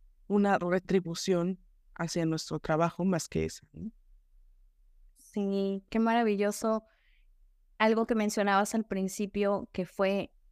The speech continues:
Speaker 2: esto está siendo más una vocación que algo por un deber, por decir, es, es una obligación que se tiene que realizar, sino que el cariño y la pasión con la que lo vas creando y todas las historias con las que a lo largo del tiempo te vas encontrando,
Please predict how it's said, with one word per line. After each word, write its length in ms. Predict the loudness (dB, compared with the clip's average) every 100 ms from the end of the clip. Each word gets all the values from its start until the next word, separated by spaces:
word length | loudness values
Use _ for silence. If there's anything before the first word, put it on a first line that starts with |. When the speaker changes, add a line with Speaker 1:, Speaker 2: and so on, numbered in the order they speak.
| -6
Speaker 2:
esto 500 | -4 -4 0 0 0 -2
está 440 | -8 -4 -2 -2
siendo 400 | -2 -2 0 0
más 340 | 0 -2 -4 -6
una 220 | -4 -2
vocación 680 | -2 -6 -8 -4 2 2 2 _ _ -20 _ 0
que 420 | 2 2 0 -2 _
algo 360 | 0 0 -2 -2
por 300 | 0 0 -2
un 200 | -4 -2
deber, 480 | 0 0 0 -2 -6 -2
por 240 | 0 2
decir, 460 | -2 -2 -2 -4 -8 _ _
es, 180 | -20 -6
es 160 | -2 2
una 120 | 2
obligación 420 | 4 2 2 2
que 100 | 2 2
se 80 |
tiene 200 | 0 -2
que 80 | 0
realizar, 400 | -2 -2 0 -2 -2
sino 260 | -2 -2
que 240 | 0 0 -2 _ _ _ _ -4
el 160 | -2 0
cariño 340 | 0 2 4
y 60 | 4
la 100 | 2
pasión 280 | -2 -4 -2
con 140 | 0
la 100 | 0
que 140 | -2 0
lo 100 | 2
vas 240 | 0 0
creando 800 | -2 0 0 0 0 -2 -4 -6 -8
y 140 | -6
todas 220 | 0 2
las 140 | 2 -2
historias 320 | -2 -2 -2
con 140 | -4
las 160 | -6 -4
que 80 | -2
a 20 |
lo 120 | -2
largo 240 | -2 -2
del 140 | -2 -2
tiempo 260 | -2 -2
te 120 | -2 -2
vas 220 | -2 -4
encontrando, 760 | -6 -6 -2 0 2 0 -2